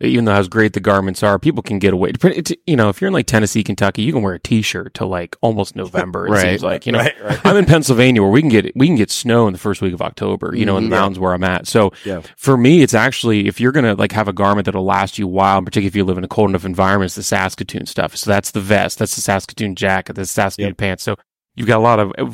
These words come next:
Speaker 1: areas to vent. You can stay warm, but it's got heat boost in it, so it's not super bulky. So that'll last you through any firearm season in the country. That'll go through most of your rut time if you live in the northern half of the country.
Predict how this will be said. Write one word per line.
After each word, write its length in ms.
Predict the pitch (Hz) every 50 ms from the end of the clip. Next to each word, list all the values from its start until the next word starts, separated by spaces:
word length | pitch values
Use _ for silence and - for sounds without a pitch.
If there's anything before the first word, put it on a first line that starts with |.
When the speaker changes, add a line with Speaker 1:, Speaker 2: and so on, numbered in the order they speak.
| 113 117 135
Speaker 1:
areas 380 | 131 123 120 117 110 104 92
to 80 | - -
vent. 360 | 101 92 107 123 123 123 123 -
You 100 | 117 104
can 120 | - 95
stay 200 | - - 113 104
warm, 160 | 101 113 113
but 60 | 101 104
it's 80 | -
got 160 | - - 95 -
heat 220 | - 135 - 131
boost 240 | 123 135 127 - -
in 100 | 131 131
it, 120 | 135 123
so 100 | - 117
it's 120 | 104 101 107
not 140 | 98 101
super 300 | - - - 110 92 110
bulky. 500 | 95 95 110 127 139 135 - 147 143 143 - _ _ _ _ _
So 120 | - - 123
that'll 300 | 104 123 156 175 175 135
last 340 | 120 113 113 110 - - -
you 80 | 110 98
through 320 | - - 113 104 95 92 -
any 240 | - 131 143 147 123
firearm 500 | - - 117 113 117 117 110 107 107 101
season 300 | - - 117 107 101 98
in 60 | 98 90
the 80 | 95
country. 480 | - - 117 120 117 - 123 123 120 120 - - - - _
That'll 200 | - 120 110 113
go 160 | 104 107 110 104
through 180 | - - 110 98
most 340 | 98 110 117 113 - -
of 60 | 113 98
your 120 | 92 92
rut 300 | 92 101 107 123 - -
time 300 | - 117 117 117 120 113
if 100 | 95 95
you 80 | 113 110
live 160 | 101 107 101
in 80 | 98 101
the 60 | 98
northern 300 | 92 98 104 104 98 92
half 240 | 90 95 95 92 -
of 60 | -
the 100 | 104 98
country. 500 | - - 104 104 - - 113 104 101 -